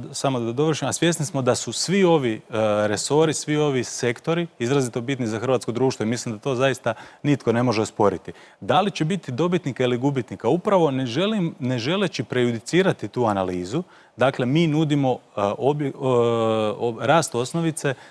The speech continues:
dakle, rast horizontalno za sve ove skupine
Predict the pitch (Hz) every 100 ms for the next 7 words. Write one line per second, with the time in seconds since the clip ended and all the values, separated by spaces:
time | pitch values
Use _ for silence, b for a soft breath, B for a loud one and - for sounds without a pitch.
0 | B 117 135 123 131 147 - - 110 107
1 | 131 160 165 170 170 - B B 110 120
2 | 110 - 170 147 95 87 - 101 160 160